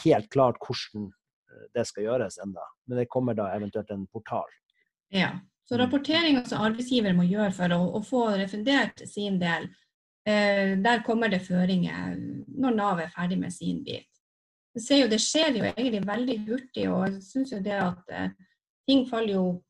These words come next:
Speaker 2: ganske fort på plass her.
Speaker 1: Mm.
Speaker 2: Så, eh, det er bare å følge med på siden til nav, for der, der skjer det oppdateringer. Både nav og Skatteetaten sine sider oppdateres jo,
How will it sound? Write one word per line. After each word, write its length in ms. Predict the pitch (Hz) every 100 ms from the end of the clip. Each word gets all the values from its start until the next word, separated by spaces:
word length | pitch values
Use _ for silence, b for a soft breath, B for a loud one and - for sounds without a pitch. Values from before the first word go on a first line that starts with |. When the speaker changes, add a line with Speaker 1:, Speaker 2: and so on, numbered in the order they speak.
| _
Speaker 2:
ganske 360 | 247 285 285 262 254
fort 260 | 330 339 _ -
på 140 | -
plass 280 | 180 175 -
her. 180 | - - - _ _ _ _ -
Speaker 1:
Mm. 180 | 107 101
Speaker 2:
Så, 200 | 240 233
eh, 120 | 220
det 100 | 208 262
er 40 |
bare 160 | 302 240
å 60 | 214
følge 300 | - 277 233
med 260 | 247 285 -
på 80 | 180
siden 440 | - 220 269 185
til 120 | 175
nav, 300 | 175 196 180 -
for 80 | -
der, 180 | 233 208
der 120 | 220
skjer 320 | 220 - 254 202
det 80 | 175
oppdateringer. 720 | 190 - 226 220 196 180 175
Både 200 | 196 208
nav 280 | 233 285 196
og 260 | 185 180
Skatteetaten 640 | 175 202 240 240 240 226 175
sine 280 | 175 175 175
sider 500 | - 185 180 160 -
oppdateres 680 | - - 220 190 180 180 175
jo, 320 | 175 165